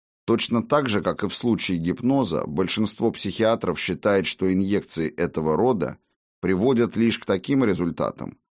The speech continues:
которые могут быть с большим успехом достигнуты путём психотерапии с применением в случае надобности транквилизаторов и других медикаментов. Они утверждают, что под действием лекарств или гипноза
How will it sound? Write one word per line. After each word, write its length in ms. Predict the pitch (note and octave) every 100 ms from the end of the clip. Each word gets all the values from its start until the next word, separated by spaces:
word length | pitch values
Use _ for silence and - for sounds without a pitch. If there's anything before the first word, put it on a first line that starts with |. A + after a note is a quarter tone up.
| _ -
которые 400 | E2 - D3 D3
могут 340 | B2 B2+ A#2+
быть 240 | G2+ A#2+ F#2
с 60 |
большим 420 | F2+ G2+ - A#2+
успехом 560 | A2 - G#2+ A2 G#2 F#2+
достигнуты 640 | F2 - - G2+ G#2 F2+
путём 400 | D#2+ F2+ - G2+
психотерапии 1040 | E2+ - F#2+ F2+ - F2 E2+ - A#2+ D#2+ - _ _ _
с 100 | -
применением 720 | - F#2 G2+ G#2+ C3 D3 C#3+
в 60 | B2
случае 420 | - B2 - A2
надобности 680 | G#2+ A2+ G#2+ F#2+ G#2 - G2+
транквилизаторов 1120 | - G2 F#2+ F2+ F#2+ F2+ D#2 G#2+ A2 G#2+ G2+ -
и 120 | G2+
других 460 | F#2+ F2+ E2 E2+
медикаментов. 880 | E2+ D2+ D#2 D#2+ C#2+ A1 - - - _ _ _ _ _ _ _ -
Они 240 | F2 F2+
утверждают, 800 | F2+ - F2+ E2+ F2 A2+ F#2+ C#2+
что 200 | - F2
под 280 | - F2+ E2
действием 500 | G#2+ G2+ - F#2 F2
лекарств 600 | F2 - G2 A#2+ - -
или 160 | F#2 E2+
гипноза 680 | D#2+ - F2 A2+ A2 D#2